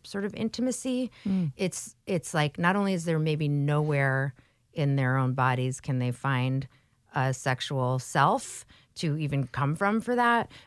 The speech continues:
Speaker 1: but also all of the trauma stuff comes up, you know,
Speaker 2: <clears throat>
Speaker 1: and they, where they start, um, in that way that, that we do in our relationships where, you know, we start, we project it, finally, you know, "Oh, good, now I can project all my stuff onto someone."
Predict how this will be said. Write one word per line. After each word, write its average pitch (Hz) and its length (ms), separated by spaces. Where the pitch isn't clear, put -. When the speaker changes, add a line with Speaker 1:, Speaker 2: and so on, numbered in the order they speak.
Speaker 1:
but 170 100
also 160 400
all 147 380
of 131 80
the 127 400
trauma 131 320
stuff 120 320
comes 131 260
up, 147 280
you 131 120
know, 120 320
Speaker 2:
<clears throat> - 40
Speaker 1:
and 127 140
they, 120 100
where 135 160
they 120 140
start, 123 380
um, 113 380
in 226 80
that 190 160
way 175 200
that, 127 220
that 127 320
we 139 180
do 135 240
in 131 100
our 123 100
relationships 131 680
where, 117 320
you 180 80
know, 120 140
we 120 200
start, - 240
we 175 160
project 123 360
it, - 140
finally, 147 360
you 127 80
know, 127 140
"Oh, 196 100
good, 175 220
now 147 160
I 139 80
can 139 120
project 131 320
all 113 120
my 127 120
stuff 127 240
onto 139 200
someone." 117 320